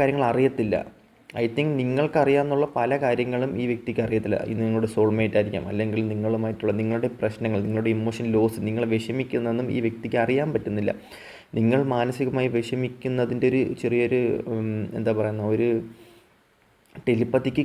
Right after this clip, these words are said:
കണക്ഷൻ മാത്രമാണ് ഈ വ്യക്തിക്ക് കിട്ടുന്നത്. എങ്കിൽ പോലും നിങ്ങളുടെ അത്രയും, ഏഹ്, എനർജി, അല്ലെങ്കിൽ നിങ്ങൾ അത്രയും, നിങ്ങൾ എത്രത്തോളം എനർജിയാണ് ആ വ്യക്തിക്ക് വേണ്ടി, ഏഹ്, ഉം, ലോസ് ചെയ്യുന്നത്,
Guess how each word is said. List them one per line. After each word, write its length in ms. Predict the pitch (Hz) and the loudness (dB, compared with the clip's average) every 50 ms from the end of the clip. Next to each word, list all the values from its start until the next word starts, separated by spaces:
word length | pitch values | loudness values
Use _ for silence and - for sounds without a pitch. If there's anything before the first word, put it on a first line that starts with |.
| - - | 0 -2
കണക്ഷൻ 320 | 127 127 123 127 - 139 135 123 | -2 -2 -2 -4 -4 -4 -2 -2
മാത്രമാണ് 500 | 120 120 120 120 - 139 143 143 147 147 | -2 -2 -2 -2 -2 -2 0 0 0 0
ഈ 60 | 147 127 | 2 2
വ്യക്തിക്ക് 300 | 120 120 123 - 127 110 - | 0 0 0 -2 -2 -2 -2
കിട്ടുന്നത്. 400 | 120 107 - 110 107 107 110 107 107 | -4 -2 0 0 0 0 0 0 0
എങ്കിൽ 180 | 107 110 - 127 127 127 | 0 0 -2 -2 0 0
പോലും 240 | 131 123 131 147 151 135 | 2 2 2 2 0 -2
നിങ്ങളുടെ 300 | 120 120 120 127 127 127 123 123 | -2 -2 0 0 0 0 0 -2
അത്രയും, 420 | - - - 123 127 135 151 170 - - - - - - - - 120 | -4 -6 -4 -2 0 -2 -2 -4 -6 -12 -18 -20 -20 -16 -10 -6 -4
ഏഹ്, 540 | 117 113 110 110 110 110 110 110 107 107 107 101 - 113 113 | -2 0 0 0 0 0 0 0 0 -2 -2 -2 2 2 4
എനർജി, 380 | 113 117 117 117 110 110 - - - | 4 4 4 2 0 -2 -6 -6 -6
അല്ലെങ്കിൽ 320 | 98 104 110 107 113 123 127 120 113 | -4 -4 -2 -2 0 0 0 0 -2
നിങ്ങൾ 180 | 113 113 117 120 117 | -2 -2 -2 -2 -2
അത്രയും, 320 | - - 113 120 127 - - - - - - - _ - 113 | -2 0 0 2 2 0 -4 -12 -18 -20 -20 -18 _ -4 -2
നിങ്ങൾ 160 | 110 120 135 135 | 0 0 0 0
എത്രത്തോളം 480 | 120 117 123 - - 135 127 131 135 127 117 | 0 -2 -4 0 2 4 4 4 4 2 2
എനർജിയാണ് 420 | 117 117 123 120 120 123 117 113 113 | 2 2 2 2 4 2 2 4 4
ആ 20 | 110 110 | 2 2
വ്യക്തിക്ക് 340 | 110 - - 117 123 123 113 | 0 -2 -4 -2 0 2 2
വേണ്ടി, 240 | 113 113 113 113 117 - - - - - - - - - 117 | 2 2 2 0 0 -2 -2 -8 -14 -18 -20 -16 -6 -2 0
ഏഹ്, 200 | 113 110 107 107 104 110 | 0 0 0 0 0 0
ഉം, 100 | 110 110 - - - - - _ _ - 107 117 | -2 -2 -6 -8 -12 -18 -20 _ _ -6 0 2
ലോസ് 260 | 113 107 117 - - - | 4 4 4 2 2 2
ചെയ്യുന്നത്, 300 | 117 110 104 104 104 | 2 2 4 2 0